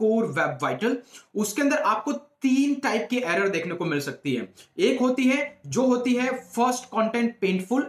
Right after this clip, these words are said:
एफ़सीपी, एक होती है Largest Content Painful, एलसीपी, और तीसरी होती है सीएलएस। सीएलएस मतलब cumulative layout shift।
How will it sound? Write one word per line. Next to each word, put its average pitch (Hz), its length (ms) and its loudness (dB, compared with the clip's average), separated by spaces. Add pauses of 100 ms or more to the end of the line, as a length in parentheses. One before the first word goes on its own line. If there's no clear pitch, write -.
एफ़सीपी, 233 640 -2
एक 220 180 0
होती 220 260 0
है 117 180 0
Largest 190 520 0
Content 214 400 -4
Painful, 233 460 -2 (260)
एलसीपी, 233 460 -2
और 196 240 -2
तीसरी 208 280 -4
होती 202 180 -4
है 208 60 -2
सीएलएस। 180 580 -4 (320)
सीएलएस 220 840 0 (100)
मतलब 233 360 -2
cumulative 233 500 2
layout 156 360 0
shift। - 360 -6